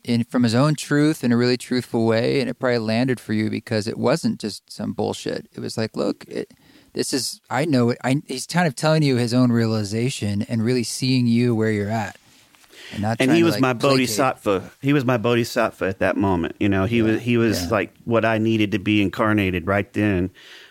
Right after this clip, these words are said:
Speaker 2: to, to be given to me. And, and, um, uh, and I, I experienced that a lot with, with other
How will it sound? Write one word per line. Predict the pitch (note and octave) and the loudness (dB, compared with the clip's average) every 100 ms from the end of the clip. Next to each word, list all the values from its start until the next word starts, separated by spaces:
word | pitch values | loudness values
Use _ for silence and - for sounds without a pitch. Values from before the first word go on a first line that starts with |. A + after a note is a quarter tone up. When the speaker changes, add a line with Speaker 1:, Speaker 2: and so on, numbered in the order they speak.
| _ _ - | _ _ -4
Speaker 2:
to, | A#2 G2 | -2 -2
to | - G#2+ | -2 -2
be | G#2+ | -2
given | F2+ B2 D#3+ D#3 | 0 2 2 0
to | G2+ | 0
me. | F2 F2+ F#2+ - | 0 0 -2 -4
And, | G2+ G2 F#2+ G2 - | -2 0 0 -2 -2
and, | G2+ G2 G2 | 0 2 2
um, | G2 G2 F#2+ F#2+ - _ _ _ _ - | 2 2 2 -2 -8 _ _ _ _ -4
uh, | G2 F2+ - | -2 0 0
and | A2 | 0
I, | B2+ C3 B2+ | 0 -2 -2
I | B2 | -2
experienced | B2 - - D#3+ F3 | -2 -4 -2 0 0
that | C#3+ | 0
a | B2 | 0
lot | C3 D3 C#3 | 2 2 0
with, | A2+ A2 | -2 -2
with | A2+ A2+ | -2 2
other | A2+ A#2 A2 A2 | 2 2 2 0